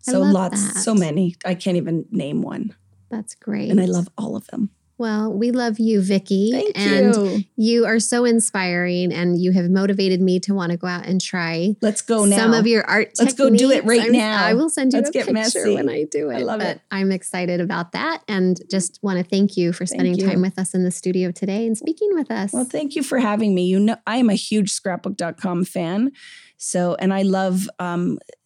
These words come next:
Speaker 2: the people who follow and are so generous with their time.
Speaker 1: Where can they
Speaker 2: Um,
Speaker 1: find you online?
Speaker 2: Uh, Vicki Boutin dot com. I have a website now that I'm trying to build.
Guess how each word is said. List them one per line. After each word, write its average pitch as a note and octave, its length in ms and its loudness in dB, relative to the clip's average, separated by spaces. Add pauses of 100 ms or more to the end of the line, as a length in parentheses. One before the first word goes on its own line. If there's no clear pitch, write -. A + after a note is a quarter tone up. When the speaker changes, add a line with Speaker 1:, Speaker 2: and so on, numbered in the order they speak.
(100)
Speaker 2:
the G3 220 -4
people G3 400 0
who F3 520 2
follow F3+ 680 -4
and D#3+ 380 -4 (100)
are F3 220 -6
so F#3 240 -4
generous E3+ 480 -4
with G3+ 160 -6 (600)
their F#3 120 0
time. F3+ 560 -2 (440)
Speaker 1:
Where A3 160 4
can A#3+ 160 6
they A3 60 6
Speaker 2:
Um, A3+ 40 4
Speaker 1:
find G3 260 2
you G3 120 2
online? E3+ 500 -2 (560)
Speaker 2:
Uh, F#3+ 540 -4 (560)
Vicki B3 240 0
Boutin C4 240 2
dot B3 240 -2
com. G3 280 0
I F#3+ 100 0
have F#3+ 380 0
a F#3+ 60 -2
website F#3+ 480 -2
now F#3 220 0
that F#3+ 120 -2
I'm F3+ 200 0
trying F3+ 460 0
to - 140 -4
build. F3 380 -2